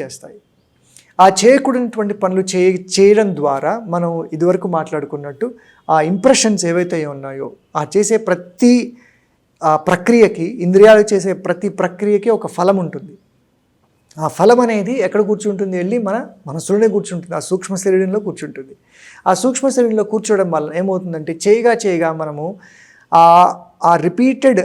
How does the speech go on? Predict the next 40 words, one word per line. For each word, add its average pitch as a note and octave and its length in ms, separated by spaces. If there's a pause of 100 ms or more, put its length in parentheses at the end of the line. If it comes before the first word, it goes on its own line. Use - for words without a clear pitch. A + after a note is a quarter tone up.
యాక్షన్స్, F#3 520
ఒక D#3+ 180
బ్యాడ్ E3+ 320
హ్యాబిట్ E3+ 320
ఉంది E3 120
ఒక C#3+ 140
మనిషికి, C#3+ 400
let's D3+ 200
say G3+ 80
ఒక F3 140
స్మోకింగ్ E3 500
హ్యాబిట్ D3+ 320
అని F3+ 100
తీసుకుందాం. C#3+ 460 (580)
అదే A3 280
పని A3+ 240
ఒక G3+ 240 (140)
మొదటి, G3+ 320
మొదటిసారి A3 520
తను A3 180
ఏదో G3+ 340
ఒక F3+ 160
సరదాగా F3+ 480
ఒక F#3 140
ఫ్రెండ్ F3+ 300
ఏదో F#3 120
చేస్తున్నాడని F3 600
చేస్తాడు. C#3 420 (460)
కానీ A3 180
ఆ G#3 100
ప్రక్రియ G3+ 520
ఏం A3 180
చేసింది? F#3 580 (580)
వెళ్ళి G3 240
ఈ B3+ 180
సూక్ష్మ A#3 380
శరీరంలో G3+ 320
ఒక G3 100
ముద్ర D3+ 340
వేసింది. - 360